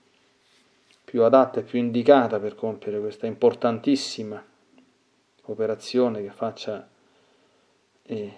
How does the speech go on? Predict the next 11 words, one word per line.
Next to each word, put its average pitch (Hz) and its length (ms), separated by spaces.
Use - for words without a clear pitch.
cambiare 117 460
passo 127 440
la 113 80
nostra 113 280
vita 214 180
interiore. 202 580
Ecco, - 280
la 107 80
tua 117 160
fortezza 117 920
indomita, 113 920